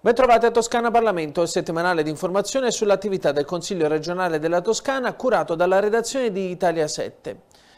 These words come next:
Alla vigilia del venticinque novembre, giornata internazionale contro la violenza sulle donne, presentato il sedicesimo rapporto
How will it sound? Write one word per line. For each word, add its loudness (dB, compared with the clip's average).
Alla 4
vigilia 4
del 2
venticinque -4
novembre, 0
giornata -2
internazionale -2
contro 0
la 0
violenza 0
sulle -2
donne, -2
presentato 2
il 0
sedicesimo -2
rapporto 0